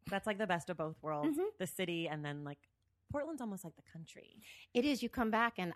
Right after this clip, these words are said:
Speaker 2: I love, like, New York is in my blood. I get there, I
Speaker 1: Right.
Speaker 2: feel completely normal. And then I get back to Portland, it's like, "Oh, but this is super nice too, just chilling on the porch."
Speaker 1: Yeah.
Speaker 2: So
Speaker 1: Deep
Speaker 2: it works.
Speaker 1: breaths and all
Speaker 2: It
Speaker 1: that.
Speaker 2: works.
Speaker 1: And so green.
Speaker 2: It is very green.
Speaker 1: So green. I
Speaker 2: Yeah.
Speaker 1: love Portland.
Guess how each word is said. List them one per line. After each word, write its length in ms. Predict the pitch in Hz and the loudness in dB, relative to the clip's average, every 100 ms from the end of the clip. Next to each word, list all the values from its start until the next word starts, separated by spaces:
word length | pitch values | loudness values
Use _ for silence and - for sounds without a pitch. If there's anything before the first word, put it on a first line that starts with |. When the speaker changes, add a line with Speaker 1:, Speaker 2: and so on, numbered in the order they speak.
| - | -2
Speaker 2:
I 240 | 202 196 | 0 0
love, 600 | 190 190 202 220 240 185 180 | 0 2 6 8 8 8 2
like, 160 | 208 220 | -6 2
New 120 | 269 | 4
York 180 | 254 226 | 4 0
is 80 | |
in 100 | 220 | 0
my 140 | 185 165 | 0 0
blood. 320 | 165 160 156 | 0 -2 -2
I 60 | 156 | -4
get 180 | 175 | -4
there, 120 | 165 147 | 0 0
I 80 | |
Speaker 1:
Right. 100 | 170 | 0
Speaker 2:
feel 180 | - 170 - | -4 -8 -10
completely 380 | - 220 185 185 | -4 -2 2 2
normal. 640 | 175 196 202 190 135 131 - - _ | 2 2 2 2 -2 -10 -16 -20 _
And 120 | 208 214 | 0 2
then 80 | |
I 40 | 240 | 0
get 160 | 233 | -2
back 120 | 233 - | -6 -8
to 60 | - | -8
Portland, 260 | 262 240 202 | -6 -4 -4
it's 100 | - | -6
like, 140 | - _ 269 | -10 _ -6
"Oh, 300 | 262 160 143 | -2 -4 -6
but 80 | - - | -16 -10
this 200 | 320 - | -8 -6
is 80 | 269 | -6
super 340 | - 180 165 | -6 -6 -4
nice 220 | 170 175 - | -4 -6 -8
too, 280 | - 269 | -6 -4
just 240 | 185 175 - | -4 -8 -8
chilling 300 | - 165 170 | -6 -4 -2
on 100 | 190 | -4
the 60 | |
porch." 600 | 190 _ 311 226 165 - 170 | -6 _ 2 2 2 -2 -8
Speaker 1:
Yeah. 180 | 151 143 | -8 -6
Speaker 2:
So 220 | - 160 170 | -4 -2 0
Speaker 1:
Deep 100 | 190 | 0
Speaker 2:
it 80 | |
works. 140 | 175 165 | 2 2
Speaker 1:
breaths 300 | 156 - - | 2 -2 -6
and 120 | 156 | -4
all 120 | 151 143 | -4 0
Speaker 2:
It 40 | |
Speaker 1:
that. 120 | 220 | 2
Speaker 2:
works. 320 | 175 196 185 226 | 4 2 0 -2
Speaker 1:
And 100 | - | 0
so 240 | 190 185 | 0 0
green. 520 | 175 143 135 - 196 - _ - - - | -2 -6 -6 -12 -18 -20 _ -20 -20 -10
Speaker 2:
It 120 | 135 | -8
is 120 | 240 | -8
very 220 | 254 175 - | -8 -10 -8
green. 220 | - - | -6 -4
Speaker 1:
So 260 | 202 175 156 | -2 -2 -4
green. 400 | - - - - | -8 -16 -18 -8
I 60 | 175 | -2
Speaker 2:
Yeah. 60 | 175 | 0
Speaker 1:
love 220 | 151 - | 0 -4
Portland. 380 | - - - | -10 -10 -10